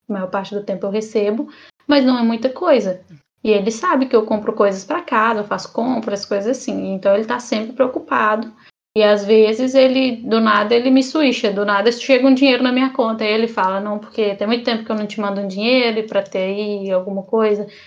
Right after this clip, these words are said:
Fala, "Não, eu quero que você tenha a sua autonomia pra fazer o que você quiser fazer." E eu acho isso bem,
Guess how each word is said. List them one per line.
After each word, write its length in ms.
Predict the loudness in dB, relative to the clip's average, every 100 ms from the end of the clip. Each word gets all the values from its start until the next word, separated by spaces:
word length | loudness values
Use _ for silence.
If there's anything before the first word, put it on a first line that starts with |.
| _
Fala, 220 | -6 -4 -4
"Não, 240 | -6 -10 -12
eu 80 |
quero 340 | -8 -6 -6 -6
que 80 | -8
você 440 | -8 -6 -4 -4
tenha 580 | -4 -6 -4 -2 -2 -2 -6 -20 -10
a 120 | -4
sua 160 | 2
autonomia 680 | 2 2 2 6 8 6 4
pra 140 | 2 -2
fazer 240 | 0 2
o 60 | 2
que 60 |
você 240 | 0 -2 -6
quiser 240 | -4 -4
fazer." 440 | -2 -4 -2 -4 -8 _ _ _ _ _ _ -4
E 60 |
eu 340 | 0 0 0 -2
acho 280 | -4 -8
isso 140 | -6 -2
bem, 440 | -2 0 -2 -4